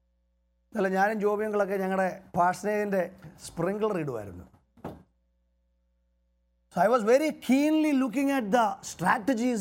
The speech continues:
you know, Joby uncle using. Man, he is good. I was getting all the ideas so that I can start my own business. Just kidding. മോശയോട്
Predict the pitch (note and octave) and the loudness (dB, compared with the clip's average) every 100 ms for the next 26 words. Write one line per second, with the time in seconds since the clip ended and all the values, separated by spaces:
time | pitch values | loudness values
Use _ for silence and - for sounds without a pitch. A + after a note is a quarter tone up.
0 | G#3+ G#3+ F3 G#3 G3+ G3 E3+ D#3+ C3 C3 | -2 -2 0 0 -2 -2 -2 -2 -4 -2
1 | E3 E3 A#2+ - - - - - - - | -2 -2 -6 -14 -20 -20 -18 -18 -10 -2
2 | B3+ A3 B2+ F#3+ C#4+ F3 - - - - | 0 0 0 4 4 4 -12 -20 -20 -20
3 | - - - - - - - - - - | -18 -20 -18 -18 -18 -18 -20 -20 -20 -20
4 | - - C4 C4+ F#3 D#4 D#4+ F4+ C#4+ D4 | -4 4 6 6 8 6 8 2 6 8
5 | F4 F#4+ F4+ D#4+ F4+ F#4+ D#4+ - - - | 8 8 6 6 4 6 4 2 -12 -14
6 | - - - - - - - - - - | -20 -20 -20 -20 -20 -20 -20 -20 -10 0
7 | A#3 A#3 C4 B3+ - A3+ G3+ G#3 G3+ F3 | 4 6 4 0 4 4 4 2 2 0
8 | E3 C3 - - - - - - - - | -4 -10 -14 -18 -18 -16 -16 -14 -12 -12
9 | - - - - - D3 D#3 - D3 B2 | -12 -14 -14 -18 -10 -4 -4 -2 -4 -4
10 | F#2 - - - - - D#3+ D3+ D3 F#3+ | -12 -20 -20 -20 -20 -20 -20 -20 -20 -20
11 | - - - _ _ _ _ _ _ _ | -20 -20 -20 _ _ _ _ _ _ _
12 | _ _ _ _ _ _ _ _ _ _ | _ _ _ _ _ _ _ _ _ _
13 | _ _ _ _ _ _ _ _ _ - | _ _ _ _ _ _ _ _ _ -6
14 | F3 C4 D#4 E4 E4 | 4 6 6 10 8